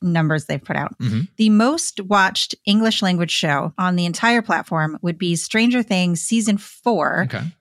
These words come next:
Speaker 1: And they have logged about one point three five billion hours watched. That is followed by Wednesday, season one,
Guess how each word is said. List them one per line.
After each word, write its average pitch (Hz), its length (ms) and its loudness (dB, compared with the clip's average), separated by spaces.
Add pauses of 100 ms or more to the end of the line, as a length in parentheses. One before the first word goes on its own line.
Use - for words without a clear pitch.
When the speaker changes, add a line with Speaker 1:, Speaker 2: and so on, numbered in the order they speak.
(120)
Speaker 1:
And 180 140 0
they 190 120 4
have 202 200 2
logged 175 460 2
about 160 500 2
one 180 460 0
point 196 280 0
three 180 220 0
five 165 380 0
billion 185 480 2
hours 165 500 0 (180)
watched. - 540 -4
That 175 140 -2
is 175 160 -6
followed 165 280 -2
by 156 200 -2
Wednesday, 196 580 0
season 170 420 -4
one, 208 380 2